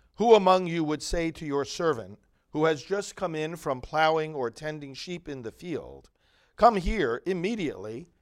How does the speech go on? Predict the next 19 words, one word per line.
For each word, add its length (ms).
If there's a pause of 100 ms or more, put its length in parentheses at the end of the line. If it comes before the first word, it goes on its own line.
and 180
take 280
your 120
place 400
at 160
table'? 460 (1040)
Would 140
he 100
not 200
rather 340
say 260
to 160
him, 380
'Prepare 480
something 480
for 180
me 220
to 220
eat'? 260